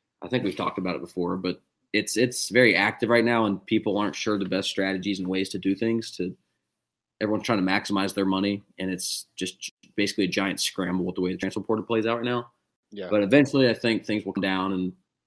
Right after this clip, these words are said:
Speaker 1: people will be able to figure out the best way to do it, and it won't be as m-, as confusing as much of a scramble. But I think right now we're in that phase where we're just stuck in that point.
Speaker 2: Yeah, th-, there's just no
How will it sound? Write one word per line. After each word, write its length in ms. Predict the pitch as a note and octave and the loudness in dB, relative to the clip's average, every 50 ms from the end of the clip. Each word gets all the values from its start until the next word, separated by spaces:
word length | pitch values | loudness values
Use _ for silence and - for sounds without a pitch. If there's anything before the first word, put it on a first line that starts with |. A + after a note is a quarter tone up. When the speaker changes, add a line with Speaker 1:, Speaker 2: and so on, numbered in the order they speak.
| _ _ _ _ _ _ | _ _ _ _ _ _
Speaker 1:
people 260 | - G2 - G2+ F#2+ | -4 -2 0 0 0
will 60 | F#2+ F#2+ | 2 2
be 80 | G2+ | 2
able 140 | G2 F#2+ F#2+ | 0 0 -2
to 60 | - | -2
figure 180 | - G2+ F#2+ F#2+ | -2 -2 0 0
out 100 | F#2 F2 | -2 -2
the 60 | D#2+ | -4
best 220 | F2+ F2 F2 - - | -4 -6 -4 -4 -4
way 80 | F2 | -4
to 80 | F2 E2+ | -4 -2
do 180 | F2 F2+ F2+ | -2 -4 -2
it, 40 | F2+ | -2
and 80 | F2+ F2+ | -2 -2
it 60 | F2+ | -2
won't 200 | G2 G2+ G2+ - | -2 -2 0 0
be 80 | G#2+ F#2+ | 0 0
as 80 | F#2 G2 | 0 -2
m-, 140 | F#2 E2+ - _ _ _ - G2+ | -6 -6 -8 _ _ _ -10 -8
as 140 | G2 - | -8 -8
confusing 420 | - F#2+ - - A2 G#2 G2+ A2+ A#2 | -8 -8 -2 0 0 2 2 2 0
as 100 | A2+ G#2+ | 0 0
much 200 | A#2+ B2 A#2+ B2+ | -2 -2 -2 -4
of 20 | |
a 40 | A#2+ | -6
scramble. 360 | - - C3+ C3 C3 C3 B2 G#2 | -4 -2 0 0 2 0 0 -2
But 240 | F#2 F#2 E2 - - _ _ _ _ _ _ _ _ _ - | -2 -4 -4 -6 -8 _ _ _ _ _ _ _ _ _ -4
I 40 | - | -2
think 160 | - G#3+ - | -2 0 0
right 120 | G2+ - | 0 0
now 200 | E2+ F2+ E2+ E2+ | 0 -2 -2 -2
we're 100 | E2+ E2+ | -4 -4
in 60 | E2+ F2 | -6 -6
that 120 | - - | -8 -8
phase 340 | - - - - C2+ - - | -8 -6 -6 -6 -6 -8 -10
where 80 | - - | -12 -12
we're 120 | - F2+ | -12 -10
just 140 | - - - | -8 -8 -8
stuck 200 | - - - - | -8 -8 -12 -12
in 60 | - | -14
that 180 | - - - _ | -14 -14 -14 _
point. 220 | - E2+ - - - _ _ _ _ _ _ _ _ _ _ _ _ _ _ | -14 -14 -14 -14 -18 _ _ _ _ _ _ _ _ _ _ _ _ _ _
Speaker 2:
Yeah, 220 | D#3+ D#3 E3 D3 C3 | -2 2 2 2 2
th-, 180 | B2 B2+ B2 | 2 -2 -2
there's 180 | B2+ D3 D3 D#3+ | -2 -2 -2 -2
just 180 | E3+ D3 - | -4 -4 -2
no 580 | B2+ B2+ B2+ C3 B2+ B2+ B2+ B2 A#2+ A#2+ A2+ | -2 0 2 2 4 2 2 0 0 -2 -6